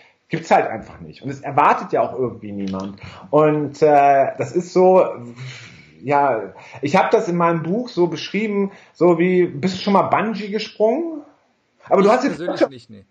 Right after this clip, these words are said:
Speaker 1: aber den Fallschirmsprung hast du
Speaker 2: Fallschirm
Speaker 1: gemacht.
Speaker 2: hatte ich letztens,
Speaker 1: Genau,
Speaker 2: ja.
Speaker 1: hab ich ja gesehen, hast du gerade. So, weißt du, das ist so,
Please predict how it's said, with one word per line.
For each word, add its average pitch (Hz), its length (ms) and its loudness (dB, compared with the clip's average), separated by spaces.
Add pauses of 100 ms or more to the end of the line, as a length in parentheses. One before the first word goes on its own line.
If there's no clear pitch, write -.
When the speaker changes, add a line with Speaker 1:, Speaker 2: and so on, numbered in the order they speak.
(140)
Speaker 1:
aber 196 160 2
den 185 80 4
Fallschirmsprung 190 680 0
hast 131 140 -12
du 160 60 -2
Speaker 2:
Fallschirm 131 240 -6
Speaker 1:
gemacht. 120 140 -12
Speaker 2:
hatte 113 100 -16
ich 104 80 -20
letztens, 107 340 -12
Speaker 1:
Genau, 202 140 2
Speaker 2:
ja. 156 100 4
Speaker 1:
hab 196 120 2
ich - 60 -4
ja 214 60 0
gesehen, 185 300 2
hast 170 120 -2
du 175 60 -4
gerade. 170 160 2 (280)
So, 160 100 -6
weißt 208 220 4
du, 240 40 0 (260)
das 170 140 -8
ist 233 160 -8
so, 233 280 4